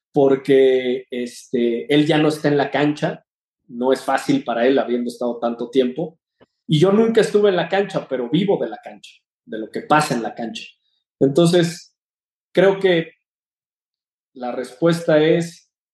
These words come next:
volver a lo básico, a saber quién eres, no, no perderte en el camino del puesto, de la fama,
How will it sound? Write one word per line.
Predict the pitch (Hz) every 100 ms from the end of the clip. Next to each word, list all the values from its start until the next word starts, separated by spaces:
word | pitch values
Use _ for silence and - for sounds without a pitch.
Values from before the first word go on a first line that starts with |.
| -
volver | 135 139 156
a | 165
lo | 143
básico, | 135 151 - 165 165
a | 135
saber | 131 139
quién | 139 139
eres, | 127 110 - - _ -
no, | 131 156
no | 160 160
perderte | 165 165 160 165 165
en | 151
el | 127
camino | 127 131 151 147 135
del | 120 117
puesto, | 135 143 151 151 151 151 139 127
de | 113
la | 110
fama, | 110 143 147 147 147 143 139